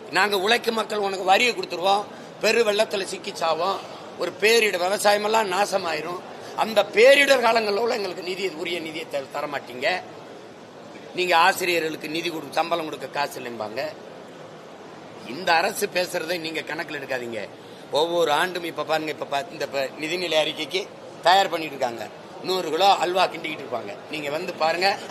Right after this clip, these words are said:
நீ இது சிரிக்கிறீங்க, நீங்க அறிவிப்பை பாருங்க, ஏன்னா தேர்தல் வரப்போதுல எல்லாம் காதுல லி-, க-, லிட்டர் லிட்டரா தேனை ஊத்துவாங்க. நீங்க படிக்கும்போது பாப்பீங்க. நாலரை வரு-, நாலு வருஷம் முடிஞ்சு போச்சு. எட்டு, எட்டு லட்சத்தி,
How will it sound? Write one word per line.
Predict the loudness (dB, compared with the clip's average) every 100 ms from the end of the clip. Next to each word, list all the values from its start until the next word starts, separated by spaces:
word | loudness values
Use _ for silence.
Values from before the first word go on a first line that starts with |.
| -12 -12 -14 -14 -10 -8
நீ | -6 -4
இது | -6 -4
சிரிக்கிறீங்க, | -4 -4 -4 -4 -2
நீங்க | 2 4
அறிவிப்பை | 2 0 2
பாருங்க, | 4 4 0
ஏன்னா | -2 2
தேர்தல் | 2 2 0
வரப்போதுல | -2 -4 -4 -2 -2 -8 -16 -16 -4 4 6
எல்லாம் | 6 6 4 4 4 4 4
காதுல | 4 4 0 -2
லி-, | -4 -6 -10 -10
க-, | -12 -14 -16 -16 -16 -16 -16 -8 -4
லிட்டர் | -2 0 0
லிட்டரா | 4 6 6
தேனை | 4 2 -2
ஊத்துவாங்க. | 0 0 0 -4
நீங்க | 0 0
படிக்கும்போது | 0 -2 -6 -2 -2
பாப்பீங்க. | -2 -8 -12 -14 -16 -16 -16 -18 -18 -6 0
நாலரை | 0 2 0
வரு-, | -2 -2 -2
நாலு | 0 -2
வருஷம் | -2 -2
முடிஞ்சு | -2 -2 -4
போச்சு. | -4 -6 -6 -10 -16 -16 -18 -8 -4
எட்டு, | -4 0 -2 0 -2
எட்டு | -2 -4
லட்சத்தி, | -2 -2 -2